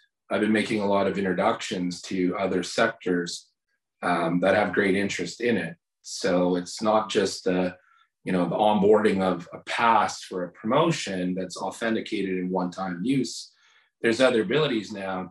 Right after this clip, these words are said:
to generate on purchase all of the warranty card to be stored in the wallet and a lot of these other functionalities here. Like I said, it's just not a one-off solution.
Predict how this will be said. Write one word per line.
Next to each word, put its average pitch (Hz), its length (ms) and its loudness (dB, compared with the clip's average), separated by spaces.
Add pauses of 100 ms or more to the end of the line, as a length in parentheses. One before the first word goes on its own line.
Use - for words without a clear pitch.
to 92 420 -2
generate 104 580 0
on 95 320 -6
purchase - 720 2 (340)
all 117 160 4
of 95 80 -2
the 98 80 0
warranty 104 560 0
card 82 460 -4 (160)
to - 100 -8
be 87 100 2
stored 85 360 0
in 85 60 -4
the 82 60 -2
wallet 82 420 -4 (120)
and 90 180 -2 (380)
a - 20 6
lot 143 120 8
of 147 40 8
these 135 160 4
other 123 180 6
functionalities 98 1120 0 (100)
here. 87 420 -6 (320)
Like 107 120 0
I 98 60 -4
said, 92 220 -2
it's 90 100 -6
just 113 200 -6
not 110 160 0
a 92 40 0
one-off 92 380 -2
solution. 90 760 -4